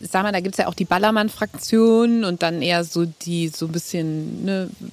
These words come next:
popmäßigere oder mehr, ne, rockig und so. Also selbst da gibt's ja unterschiedliche Genres,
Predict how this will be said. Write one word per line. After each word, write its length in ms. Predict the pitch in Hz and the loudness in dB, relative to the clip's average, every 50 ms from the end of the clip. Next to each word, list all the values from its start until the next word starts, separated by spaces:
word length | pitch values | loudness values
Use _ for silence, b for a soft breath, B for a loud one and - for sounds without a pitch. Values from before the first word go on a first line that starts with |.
| - - - - - - - - - - | -16 -16 -16 -16 -14 -14 -14 -12 -4 0
popmäßigere 1200 | - 233 220 - - - 214 214 214 220 226 - - 208 202 214 214 202 220 220 220 226 220 214 | 0 0 0 0 0 2 4 4 4 2 0 -2 -2 0 2 2 4 4 4 4 6 4 4 2
oder 260 | - 170 175 170 165 165 | 2 0 2 2 2 2
mehr, 360 | 175 180 175 175 175 175 170 | 2 0 0 0 2 2 2
ne, 160 | 160 185 190 | 0 0 0
rockig 520 | 196 185 - 208 - - 233 208 - - - | 0 0 -2 -2 -2 -2 -2 -2 -2 -4 -2
und 160 | 190 208 202 | 0 0 0
so. 120 | - 196 | 0 0
Also 220 | - 185 196 190 190 | 2 2 2 2 2
selbst 280 | 185 202 214 - - | 2 2 0 0 0
da 120 | - 226 254 | 0 0 0
gibt's 180 | 240 262 226 | 0 -2 -2
ja 100 | - 220 | -2 0
unterschiedliche 540 | - 214 240 - 233 - 226 196 202 180 190 | 0 0 0 0 0 0 0 0 0 0 0
Genres, 720 | 175 160 170 190 190 220 262 277 254 196 185 226 - - | 0 2 2 4 4 4 4 2 2 2 0 -2 -2 -6